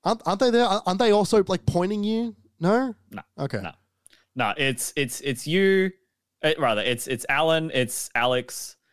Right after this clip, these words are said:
Speaker 2: It's, uh,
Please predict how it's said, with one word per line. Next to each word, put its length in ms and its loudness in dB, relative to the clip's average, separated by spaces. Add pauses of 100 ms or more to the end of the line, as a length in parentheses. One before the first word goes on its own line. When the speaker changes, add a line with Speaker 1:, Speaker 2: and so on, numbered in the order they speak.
(840)
Speaker 2:
It's, 680 -6
uh, 680 0